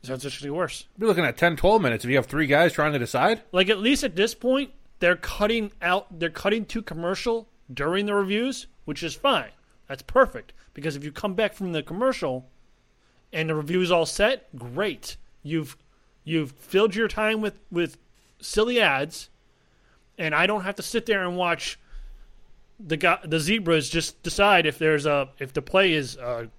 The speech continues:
Speaker 1: good or not, and then all the players just standing around like, "What's going on?" But now you, you're gonna have, you're gonna have ads for ten minutes
Speaker 2: over the ever so entertaining and
Speaker 1: a mediocre c-, commentary
Speaker 2: mediocre
Speaker 1: from,
Speaker 2: commentary that we have
Speaker 1: from
Speaker 2: in the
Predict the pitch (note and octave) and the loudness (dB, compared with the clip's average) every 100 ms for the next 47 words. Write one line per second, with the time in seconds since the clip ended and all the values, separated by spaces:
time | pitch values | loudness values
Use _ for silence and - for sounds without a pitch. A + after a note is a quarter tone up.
0 | - - B2 D3+ C#3+ E3 B2 B2 - - | -20 -10 -4 -2 2 2 2 -4 -14 -20
1 | - - _ D3 D3+ D#3 D#3 D#3+ F3 E3 | -20 -20 _ -4 -2 -2 0 2 0 -4
2 | - G3 E3+ C#3 D#3 - E3+ E3 E3 F#3 | 2 4 4 2 -6 0 2 2 0 2
3 | D#3+ D3+ D3 - A2 G2+ A2+ D#3+ D#3+ F3+ | 0 0 -2 -4 -14 -16 -12 -6 -4 0
4 | G#3 E3 D#3+ D#3+ - _ - - - - | 2 2 0 -6 -20 _ -20 -20 -14 -14
5 | - - - - - - - _ - C#3+ | -14 -18 -18 -18 -20 -20 -20 _ -6 -4
6 | E3 _ - F3+ - F#3 G3+ G3+ D#3 C#3 | -4 _ -20 -8 0 2 2 0 -6 -4
7 | D3+ C3+ D3 B2+ C3+ C#3 C3+ D3 C#3+ C#3+ | -2 0 -2 -2 -8 -6 -4 -2 0 0
8 | C3+ C3+ C#3 C#3 C3 C#3+ C3+ C3+ D#3 - | 0 -2 -2 -6 -6 -4 -4 -6 -8 -14
9 | - _ _ _ _ - A#2 B2 A#2+ B2+ | -18 _ _ _ _ -2 0 2 0 0
10 | A#2+ A2+ A2+ B2+ A#2 A#2+ A2 A#2 A2+ G#2+ | 0 0 -2 -2 -2 -2 -4 -4 -4 -6
11 | G#2 G2+ G2 C3+ C3 C#3+ C#3+ D3 - - | -8 -10 -10 -8 -4 -2 -2 -4 -8 -20
12 | - - D#3 D#3 E3+ E3 D#3+ C#3 D3 C#3 | -10 -4 0 4 6 10 8 8 4 6
13 | C#3 C#3 B2 B2 A#2 A2+ A2+ A#2 A#2 A#2 | 6 6 2 4 4 4 2 2 2 2
14 | F3+ | 2